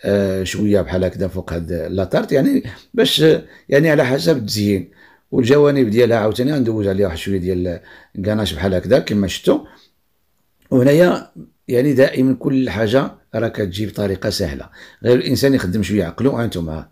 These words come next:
شوف، شفتوا، يعني كتجي رائعه. وهنا غادي نجيب مثلا هاد، هاد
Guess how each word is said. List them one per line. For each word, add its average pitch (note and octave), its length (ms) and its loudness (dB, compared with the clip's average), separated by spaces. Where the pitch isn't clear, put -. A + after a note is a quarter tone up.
شوف، - 260 -8
شفتوا، - 280 -4
يعني A2+ 180 2
كتجي A2+ 500 0
رائعه. A2 640 -2
وهنا G3+ 260 6
غادي D3+ 180 4
نجيب C3 240 4
مثلا G#2+ 560 0
هاد، F2+ 440 -4
هاد G2+ 120 -4